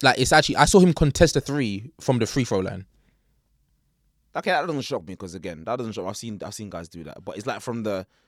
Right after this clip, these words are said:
Speaker 2: the little, the dotted line inside the free throw line, we're like, "Hold on, big man, you're, you're taking the piss here."
Speaker 1: Why you, why is your hand in my face?
Speaker 2: Why, why, brother?
Speaker 1: <laughs> Why is your
Speaker 2: Like, brother.
Speaker 1: hand in my face?
Speaker 2: Like, like, get your, get that shit out of here.
Speaker 1: He's
Speaker 2: So
Speaker 1: scary good.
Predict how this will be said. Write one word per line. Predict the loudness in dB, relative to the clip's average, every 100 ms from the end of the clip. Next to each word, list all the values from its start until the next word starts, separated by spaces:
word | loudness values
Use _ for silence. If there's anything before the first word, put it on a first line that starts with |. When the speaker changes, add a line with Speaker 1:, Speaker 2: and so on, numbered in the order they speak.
| _ _ _ -10
Speaker 2:
the | -6
little, | -4 -6
the | -10
dotted | -8 -6 -6 -4
line | -4 -4
inside | -8 -8 -6 -8
the |
free | -10 -14
throw | -12
line, | -10
we're | -10
like, | -10
"Hold | -12 -12
on, |
big | -16 -18
man, | -20 -20
you're, | -20 _
you're | -20
taking | -20
the | -20
piss | -20 -20
here." | -20 _ 4 4
Speaker 1:
Why | 10 10
you, | 10 4
why | 8 12 12
is | 8
your | 2
hand | 2 2
in |
my | 0
face? | -4 -2 0
Speaker 2:
Why, | 2
why, | 0 2 0 2
brother? | 0 0
Speaker 1:
<laughs> | 6
Why | 6 8 4
is | 4
your | -2 6
Speaker 2:
Like, | 6 6
brother. | 4 6
Speaker 1:
hand | 6 4
in | 2
my | 4 2 2 2
face? | 6 6
Speaker 2:
Like, | 2 -4 -8
like, | -10 -8
get | -4 -2
your, | -2
get | -2 -6
that | -4
shit | -4 -2
out | -2
of | -4
here. | -8 0
Speaker 1:
He's | 4 6 4 0 -8 -10
Speaker 2:
So |
Speaker 1:
scary | -4 0 8 10 10 6
good. | 2 -2 -4